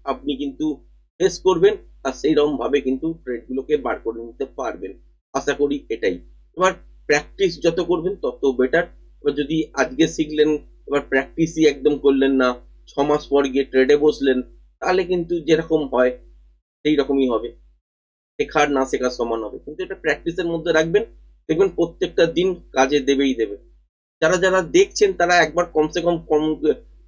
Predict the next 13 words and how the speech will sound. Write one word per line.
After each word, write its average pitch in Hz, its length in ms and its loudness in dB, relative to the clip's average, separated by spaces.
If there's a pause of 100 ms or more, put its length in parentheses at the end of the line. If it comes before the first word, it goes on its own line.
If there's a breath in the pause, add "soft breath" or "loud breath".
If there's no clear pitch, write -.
(140)
কমেন্টস 170 340 4
তো 175 80 -4
কেউই 175 280 4
লেখেন 180 260 2
না, 170 140 0
পার্থদা, 156 920 0 (280)
আহ, 127 1000 2
আরো 151 220 6
দু 139 180 2
একজন 143 380 2
ছাড়া, 147 300 0 (600)
আহ, 131 360 4
normally 139 680 2